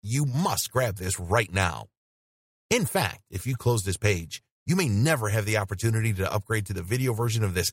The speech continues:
ever again at an investment this low. Are you ready to make things happen a lot faster?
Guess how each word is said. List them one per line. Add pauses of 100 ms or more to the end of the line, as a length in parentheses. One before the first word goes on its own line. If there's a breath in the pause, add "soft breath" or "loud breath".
ever
again
at
an
investment
this
low. (840)
Are
you
ready
to
make
things
happen
a
lot
faster?